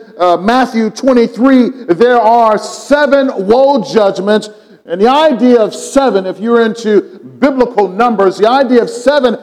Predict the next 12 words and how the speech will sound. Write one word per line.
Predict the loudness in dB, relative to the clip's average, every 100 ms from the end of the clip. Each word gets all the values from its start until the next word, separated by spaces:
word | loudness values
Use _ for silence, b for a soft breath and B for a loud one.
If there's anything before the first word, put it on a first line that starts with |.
| -8 -2
has | 0 -2
to | -4 -4
do | 2 2
with | 2 0 -2
completion. | -4 -4 -2 0 0 -2 -10 -12 -16 _ _ _ _ _ _ _ _ _ _ _ _
So | 0 2
you | 4
have | 2 -2
seven | -2 0 2 0 0 2
woe | 2 2 0
judgments, | -2 -4 -4 -4 -4 -2
and, | -4